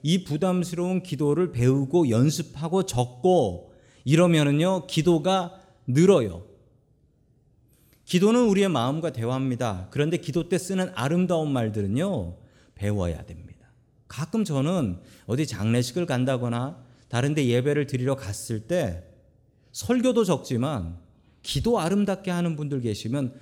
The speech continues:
그 기도의 말을 적습니다. "저 기도의 말 저거 내가 써야지. 저런 아름다운 말이 있나."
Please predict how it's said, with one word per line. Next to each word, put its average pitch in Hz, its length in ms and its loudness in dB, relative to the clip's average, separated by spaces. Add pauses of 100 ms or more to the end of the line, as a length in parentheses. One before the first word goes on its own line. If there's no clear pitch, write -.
(240)
그 220 200 0
기도의 170 320 0
말을 113 380 -2
적습니다. 92 880 -8 (880)
"저 131 180 -4
기도의 127 420 2
말 104 200 -2
저거 127 200 -2
내가 113 240 -2
써야지. 85 460 -14 (140)
저런 214 320 -8
아름다운 185 420 0
말이 127 240 -4
있나." 87 320 -8